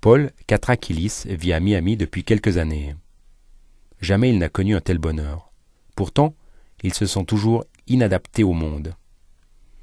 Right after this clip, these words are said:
Même la cesta punta, ce sport dont la beauté le transporte et qu'il pratique en professionnel, ne parvient plus à chasser le poids qui pèse sur ses épaules.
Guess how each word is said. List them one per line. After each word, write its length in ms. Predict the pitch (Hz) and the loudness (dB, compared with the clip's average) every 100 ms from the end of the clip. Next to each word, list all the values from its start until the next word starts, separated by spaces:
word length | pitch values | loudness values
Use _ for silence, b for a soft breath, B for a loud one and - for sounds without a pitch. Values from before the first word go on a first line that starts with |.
| - - | -20 -8
Même 280 | 87 110 143 | 0 2 2
la 100 | 82 | 0
cesta 440 | - 95 - 101 90 | -2 -4 -2 -2 -2
punta, 540 | - 104 - 85 95 - _ _ - | -2 -2 -2 -2 -2 -6 _ _ -10
ce 160 | - | -6
sport 280 | - - 117 | -2 4 4
dont 100 | 87 | 4
la 120 | 82 | 0
beauté 320 | 82 110 - | 2 0 2
le 80 | 95 | 0
transporte 600 | - 98 - - 87 - b b - | -2 -6 -6 -4 -6 -8 b b -14
et 40 | |
qu'il 200 | 90 90 | -4 -4
pratique 400 | - 107 - 117 | -2 -4 -4 -4
en 40 | - | -6
professionnel, 720 | - 113 113 92 80 82 107 b b b b b | -6 -4 -4 -2 -2 -4 -6 b b b b b
ne 80 | 92 | -4
parvient 320 | 90 92 90 | 0 0 0
plus 160 | 85 131 | 0 0
à 60 | 104 | 2
chasser 320 | 104 92 117 | 0 0 0
le 100 | 90 | -2
poids 300 | - 107 110 | -2 0 0
qui 160 | - | -2
pèse 260 | 78 95 87 | -4 -2 -2
sur 220 | 78 85 | -6 -8
ses 240 | - 85 78 | -4 -4 -4
épaules. 420 | - 82 76 | -4 -4 -4